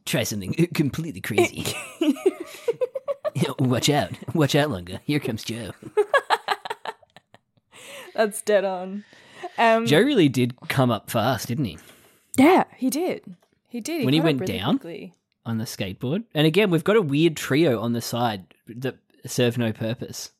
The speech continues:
Speaker 2: Just standing on the side of, um, the,
Speaker 1: The weird
Speaker 2: the, the,
Speaker 1: pipe.
Speaker 2: the, yes. I don't, like, people just, there's a guy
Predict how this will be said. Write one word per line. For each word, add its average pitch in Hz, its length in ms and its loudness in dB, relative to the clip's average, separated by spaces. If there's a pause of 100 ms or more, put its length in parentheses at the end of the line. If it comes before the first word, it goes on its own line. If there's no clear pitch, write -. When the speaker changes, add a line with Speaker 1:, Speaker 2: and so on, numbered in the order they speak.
(540)
Speaker 2:
Just 226 160 0
standing 202 280 4
on 190 100 0
the 185 80 -2
side 175 320 6
of, 160 340 0 (140)
um, 151 680 -2 (280)
the, 156 520 0
Speaker 1:
The 113 60 -4
weird 101 160 -4
Speaker 2:
the, 170 80 -4
the, - 120 0
Speaker 1:
pipe. - 200 -4
Speaker 2:
the, 156 280 -12 (120)
yes. 185 720 0 (840)
I 262 120 2
don't, 339 380 -2
like, 277 140 2
people 285 280 0
just, - 340 -4
there's 262 180 2
a 311 60 0
guy 214 220 4